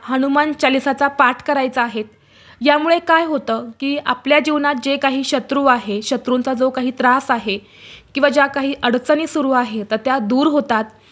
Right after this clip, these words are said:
म्हणून हा एक उपाय देखील या सोमवती अमावस्येला नक्की करावा. तसेच या दिवशी तुमच्या यथाशक्ती तुम्ही,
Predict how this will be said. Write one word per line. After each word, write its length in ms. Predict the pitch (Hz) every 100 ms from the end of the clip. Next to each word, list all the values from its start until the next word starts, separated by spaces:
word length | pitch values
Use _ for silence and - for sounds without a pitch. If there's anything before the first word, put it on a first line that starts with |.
| - -
म्हणून 200 | 269 277
हा 140 | 269 277 -
एक 220 | 277 277
उपाय 260 | 262 277 277
देखील 420 | 277 277 302 294 294
या 240 | 240 247 262
सोमवती 600 | 294 262 262 269 285 -
अमावस्येला 720 | 254 247 247 247 277 254 214 247 _
नक्की 340 | 233 240 - 311
करावा. 420 | 302 254 233 202 208 _ _ _ _ _ _ - - - _
तसेच 400 | 302 302 330 320 -
या 200 | 277 277
दिवशी 460 | 285 285 277 311 302
तुमच्या 440 | 294 269 294 277 277 277
यथाशक्ती 760 | 277 277 302 320 320 - 294
तुम्ही, 440 | 294 262 247 247